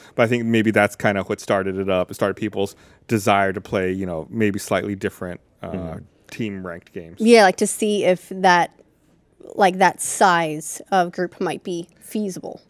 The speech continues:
Speaker 2: I do like that they're kinda rotating 'em out. Like, the, uh, I mean, those game types, they work pretty well, I think is generally what you can say about 'em. Lucio Ball worked pretty well. It wasn't, uh,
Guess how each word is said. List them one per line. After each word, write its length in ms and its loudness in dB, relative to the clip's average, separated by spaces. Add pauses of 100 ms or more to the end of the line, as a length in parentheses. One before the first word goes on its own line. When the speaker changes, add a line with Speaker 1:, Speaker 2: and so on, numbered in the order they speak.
Speaker 2:
I 80 4
do 160 4
like 200 8
that 120 -12
they're 360 0
kinda 180 -2
rotating 440 -2
'em 140 -14
out. 180 -18
Like, 220 -8
the, 560 -2
uh, 320 4
I 80 2
mean, 300 0 (540)
those 360 2
game 220 6
types, 360 2 (140)
they 160 -2
work 240 2 (520)
pretty 560 6
well, 520 -4
I 80 -2
think 220 -2
is 100 -2
generally 360 2
what 160 -2
you 80 -8
can 160 -10
say 140 0
about 200 -4
'em. 80 -10
Lucio 340 4
Ball 280 4
worked 260 -2 (500)
pretty 520 4
well. 240 8
It 80 2
wasn't, 400 4 (480)
uh, 400 2